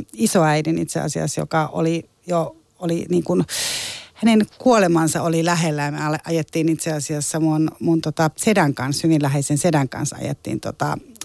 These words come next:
ja sit mun perhettä oli kyydissä. Hirveätä vauhtia vedettiin tota Tampereelta sit tonne niinku Keski-Suomen suuntaan ja sitten mun setä laittoi sen Halo Helsingin soimaan.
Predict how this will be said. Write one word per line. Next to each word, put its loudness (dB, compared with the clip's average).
ja -2
sit -6
mun 6
perhettä 2
oli -4
kyydissä. 2
Hirveätä 4
vauhtia 2
vedettiin -4
tota -2
Tampereelta 2
sit -4
tonne 4
niinku 0
Keski-Suomen 2
suuntaan 2
ja -4
sitten -2
mun 0
setä 2
laittoi -4
sen 0
Halo 2
Helsingin -2
soimaan. 0